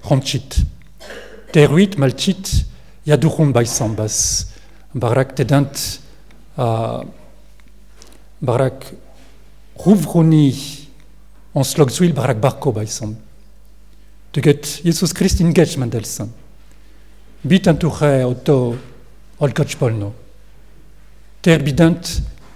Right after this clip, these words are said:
darudzank, utzulsan bilet, ime, darudzank. Teget anchil, bit,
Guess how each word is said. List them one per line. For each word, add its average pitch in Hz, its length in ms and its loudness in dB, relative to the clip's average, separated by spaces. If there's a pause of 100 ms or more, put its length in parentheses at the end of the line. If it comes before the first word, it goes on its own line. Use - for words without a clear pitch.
(120)
darudzank, 135 1120 2
utzulsan 123 540 -2
bilet, 98 400 -10
ime, 123 220 -8 (100)
darudzank. 113 880 -6 (1600)
Teget 151 300 4
anchil, 190 420 4 (1500)
bit, 135 320 -4